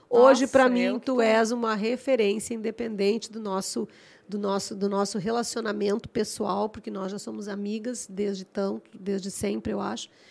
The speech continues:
Speaker 1: Independente disso, eu te acho uma referência na área de vendas, no mercado de Porto Alegre. Eu realmente, eu fico muito feliz com a tua presença.
Speaker 2: Ah,
Speaker 1: Muito
Speaker 2: obrigada.
Speaker 1: obrigada.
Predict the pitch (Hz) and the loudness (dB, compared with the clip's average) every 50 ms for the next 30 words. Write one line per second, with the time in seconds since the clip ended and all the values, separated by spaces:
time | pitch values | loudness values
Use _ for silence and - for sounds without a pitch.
0 | - - _ _ 220 214 220 233 240 233 220 240 247 233 240 208 233 220 - 262 | -20 -20 _ _ -2 0 2 2 2 2 0 0 -2 -2 -4 -4 -4 -4 -4 -6
1 | 262 254 - 277 240 214 214 220 214 - - 247 233 226 220 220 196 226 254 247 | -6 -6 -4 -2 2 2 2 2 2 0 -4 -4 -4 -2 -2 0 0 0 0 0
2 | - 269 262 214 202 208 214 214 - - 247 240 233 - _ _ _ _ _ _ | -2 -2 -2 -2 -2 -2 -4 -6 -6 -6 -8 -8 -8 -12 _ _ _ _ _ _
3 | - 185 185 - - 233 214 226 240 262 262 247 240 247 247 262 214 226 233 208 | -18 -18 -16 -6 -2 2 4 6 6 8 8 8 6 6 4 2 2 0 -4 -2
4 | 196 214 202 208 220 214 226 214 196 214 226 247 254 247 247 - 202 190 190 190 | 0 2 2 2 2 -2 -4 -6 -6 -6 -2 -2 -2 -2 -2 -4 -4 -4 -4 -6
5 | 190 - _ 208 196 - 220 202 202 196 196 202 208 226 214 220 214 214 220 226 | -10 -12 _ -10 -6 -6 -4 -2 -2 -2 -2 -2 -4 -4 -4 -4 -6 -6 -8 -10
6 | - 240 - 226 - 262 240 220 214 214 220 247 277 262 - - 233 208 220 - | -10 -12 -14 -12 -12 -10 -8 -8 -6 -4 -2 -2 -4 -4 -6 -8 -6 -6 -8 -10
7 | - 226 - - 202 - 196 196 190 185 214 208 214 214 - 233 214 202 202 196 | -10 -12 -12 -12 -12 -8 -8 -8 -6 -4 -6 -6 -6 -6 -8 -10 -10 -8 -8 -8
8 | 196 214 226 247 277 277 262 277 233 220 214 196 190 185 180 180 175 185 180 185 | -6 -4 -4 -2 -4 -2 -2 -2 0 0 0 0 0 -4 -4 -6 -6 -8 -10 -10
9 | - _ _ | -14 _ _